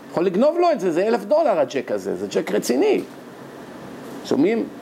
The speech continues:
אז זה מה אני מראה לך. שני עניינים הראיתי לכם בסיפור הזה. החלק הראשון, תראה מה זה יהודים. אולי מאה עצרו לי. נהיה כבר שורה של מכוניות, כל אחד מתאמץ,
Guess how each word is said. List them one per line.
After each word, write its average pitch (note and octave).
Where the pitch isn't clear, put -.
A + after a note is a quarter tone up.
אז G#2
זה A3+
מה A#3+
אני G#3
מראה E3+
לך. C3
שני D4
עניינים C4
הראיתי G3
לכם D#3+
בסיפור C#3+
הזה. F2
החלק A#3+
הראשון, A3+
תראה F#3+
מה G#3
זה F3+
יהודים. F3
אולי F#3+
מאה G3
עצרו E3
לי. A2
נהיה F3+
כבר F3+
שורה F3
של F3
מכוניות, E3
כל G3
אחד G#3
מתאמץ, F3+